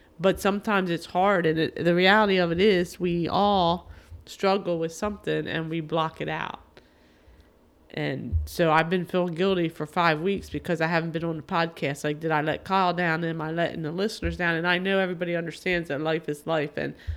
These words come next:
I fully appreciate the comments that I got, the personal comments that I got.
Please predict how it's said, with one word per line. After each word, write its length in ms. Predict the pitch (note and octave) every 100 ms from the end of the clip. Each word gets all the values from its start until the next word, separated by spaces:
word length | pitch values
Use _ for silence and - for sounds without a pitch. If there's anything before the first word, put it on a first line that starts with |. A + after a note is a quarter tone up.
| -
I 280 | - F#3 G3+
fully 560 | - - A#3+ B3 G#3+ F3+
appreciate 840 | E3+ G3 F3+ - F3+ E3+ D#3+ -
the 60 | -
comments 560 | - F#3 F3 D#3 -
that 140 | D#3 D3+
I 100 | D3
got, 280 | E3 E3
the 60 | D3+
personal 420 | - F3 E3+ E3
comments 480 | D3+ E3+ E3 D3 D#3+
that 120 | D3
I 120 | C#3+ C#3
got. 380 | D3 D3 C#3+